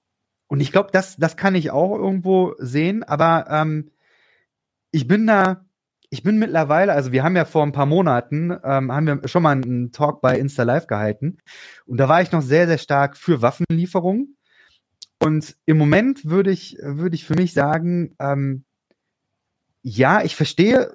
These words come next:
Ukraine hat ein Recht auf Selbstverteidigung und so weiter, alles gut, aber ich rede jetzt mal als Christ.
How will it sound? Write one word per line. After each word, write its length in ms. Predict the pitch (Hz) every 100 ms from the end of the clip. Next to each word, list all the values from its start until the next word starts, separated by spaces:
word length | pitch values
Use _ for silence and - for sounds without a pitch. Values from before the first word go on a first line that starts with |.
| -
Ukraine 480 | 175 156 - 165
hat 120 | 151 139
ein 40 |
Recht 220 | 139 139
auf 80 | 120
Selbstverteidigung 640 | 135 165 - 160 160 139
und 100 | 135
so 80 | 127
weiter, 220 | 123 123
alles 300 | 139 143 139
gut, 260 | - 156 - _ - -
aber 160 | - 135
ich 100 | 135
rede 140 | 220
jetzt 120 | 190
mal 80 | 156
als 160 | 131 -
Christ. 420 | - 131 - -